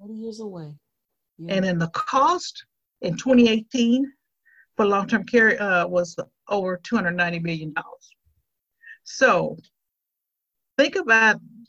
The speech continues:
Speaker 2: these facts. You need to get these things in place just in case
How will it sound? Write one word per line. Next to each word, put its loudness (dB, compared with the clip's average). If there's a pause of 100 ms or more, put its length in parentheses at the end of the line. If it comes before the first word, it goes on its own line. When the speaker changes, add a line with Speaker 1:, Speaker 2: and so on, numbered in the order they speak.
(120)
Speaker 2:
these 4
facts. -2
You -6
need 2
to -4
get -10
these -14
things -6
in -6
place -4 (540)
just -2
in -2
case -4